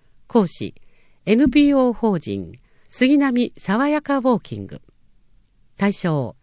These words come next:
区内在住の六十五歳以上で、日常生活で介助の必要がない方。定員二十名。申し込み多数の場合は抽選です。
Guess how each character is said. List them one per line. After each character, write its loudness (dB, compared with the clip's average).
区 2
内 2
在 -2
住 -2
の -4
六 -2
十 0
五 -2
歳 -2
以 -6
上 -4
で、 -10
日 0
常 0
生 0
活 -8
で -4
介 0
助 0
の -2
必 -6
要 0
が -2
な -2
い -6
方。 -14
定 2
員 -4
二 2
十 -2
名。 -8
申 2
し -8
込 -2
み -2
多 -4
数 -2
の -4
場 -6
合 -6
は -4
抽 -8
選 -8
で -8
す。 -16